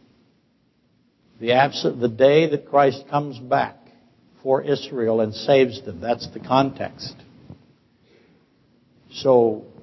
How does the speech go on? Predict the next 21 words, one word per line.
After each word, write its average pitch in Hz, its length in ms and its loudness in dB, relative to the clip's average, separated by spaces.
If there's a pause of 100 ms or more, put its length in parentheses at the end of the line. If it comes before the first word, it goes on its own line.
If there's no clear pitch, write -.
(140)
that's 165 420 -2
taken. 120 380 -2
Israel's 190 580 2
taken, 180 380 2
the 135 120 -4
church 190 380 0
is 160 200 -12
taken, 175 460 0
the 127 60 -8
return 156 480 -4
is 170 220 -8
taken. 170 380 2
What's 156 260 0
left? 131 280 0 (3500)
The 113 80 -10
rapture 131 580 4
is 95 180 -8
still 127 240 0
there, 139 300 4
isn't 110 280 -6
it? 90 140 -18